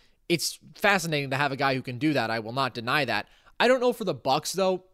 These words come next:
if they want to invest in a project right now. Maybe they should 'cause their rotation is pretty solid, but I sort of looked at some guys who could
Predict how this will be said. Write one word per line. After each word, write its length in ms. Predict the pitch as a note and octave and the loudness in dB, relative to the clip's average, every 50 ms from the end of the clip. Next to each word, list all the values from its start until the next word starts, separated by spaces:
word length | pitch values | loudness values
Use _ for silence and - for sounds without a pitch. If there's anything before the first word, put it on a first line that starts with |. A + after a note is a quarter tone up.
| _ - | _ -6
if 160 | E3 D3+ - | -6 -6 -2
they 120 | E3 D#3 | -2 -2
want 220 | C#3 C#3 D3 D#3 D#3 | -2 -2 -2 -4 -4
to 100 | D3+ C#3 | -4 -6
invest 400 | C3 B2 G#2+ C3+ C3+ C#3 - - | -6 -4 0 0 0 0 -2 -6
in 80 | C#3+ | -8
a 60 | B2 | -8
project 480 | G2+ - - A#2 B2 C#3 C#3 E3+ E3 - | -8 -4 -2 0 0 0 0 -2 -2 0
right 160 | F#3 F3 F3 | -2 -2 -2
now. 280 | E3 F3+ F#3 F#3+ F#3+ - _ _ _ _ _ - - | 0 0 -2 -2 -2 -6 _ _ _ _ _ -20 -10
Maybe 240 | - C3 E3 F#3+ A#3 | -2 0 2 2 4
they 140 | G#3+ A3 A3 | 4 4 4
should 240 | - - G#3+ A3+ A3 | 4 4 4 4 4
'cause 160 | - G#3 E3 | 2 -2 -2
their 100 | E3+ E3 | 0 0
rotation 420 | D#3+ D3+ D3+ - E3+ E3+ - E3 | -2 -2 0 0 -2 -2 -2 -4
is 140 | D#3+ E3 - | -6 -6 -6
pretty 180 | - - F3+ F3 | -6 -8 -8 -6
solid, 320 | - - F3 F3+ F#3 F3 | -2 0 2 2 2 2
but 140 | D#3 E3 - | 0 0 0
I 120 | F3+ A#3 | 0 0
sort 200 | B3+ - D#4 C4+ | 0 0 -2 -2
of 60 | A#3 A3 | 0 0
looked 160 | G#3+ F3 G3 | 0 -2 -4
at 80 | F3 | -10
some 120 | - F#3 E3 | -10 -8 -2
guys 360 | D3 D#3 D3+ D#3+ D#3+ D3 - | 0 2 4 4 2 0 -2
who 120 | E3+ E3 | -4 -6
could 300 | C#3+ - - D#3 C#3+ A#2+ | -6 -4 -2 -2 -2 -2